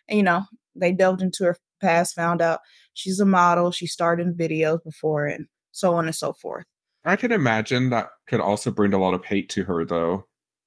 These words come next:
Speaker 2: From
Speaker 1: Oh, of
Speaker 2: the
Speaker 1: course, because then people are like, "Well, why are you with this abuser? Didn't you just see what he did to his last girlfriend? You're stupid." So, yes, Drea did get both sides. She
Speaker 2: You,
Speaker 1: got
Speaker 2: yeah, you have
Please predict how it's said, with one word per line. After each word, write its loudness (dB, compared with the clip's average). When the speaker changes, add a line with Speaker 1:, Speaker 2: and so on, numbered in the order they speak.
Speaker 2:
From 2
Speaker 1:
Oh, 6
of -4
Speaker 2:
the 0
Speaker 1:
course, 4
because 0
then 2
people -4
are 2
like, 0
"Well, 0
why 0
are 6
you 0
with -2
this -8
abuser? 0
Didn't -4
you -6
just -2
see -2
what 0
he -2
did -4
to -6
his -2
last 2
girlfriend? 0
You're -4
stupid." -4
So, 2
yes, 2
Drea 2
did 0
get -6
both 2
sides. -8
She -2
Speaker 2:
You, -
Speaker 1:
got 4
Speaker 2:
yeah, 4
you -2
have 2